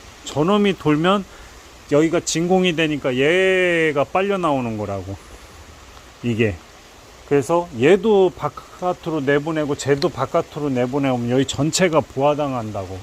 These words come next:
문짝이야. 이쪽으로 빨리고 있더라니까, 아침에. 타이머만 했을 때, 요-, 요거 칠천 원짜리 안 왔을 때는 요것도 만 원 돈이야.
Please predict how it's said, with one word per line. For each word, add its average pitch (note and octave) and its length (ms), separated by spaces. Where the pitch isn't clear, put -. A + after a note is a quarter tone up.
문짝이야. C3+ 580
이쪽으로 C#3 460
빨리고 F#3 1160
있더라니까, A2 640
아침에. F#2+ 420
타이머만 F3 560
했을 B2+ 260
때, A#2 120
요-, A2+ 340
요거 A#2 160
칠천 F3 320
원짜리 C3+ 340
안 A2 180
왔을 B2+ 280
때는 G2+ 440
요것도 B2+ 280
만 A#2 240
원 C3+ 180
돈이야. G2+ 600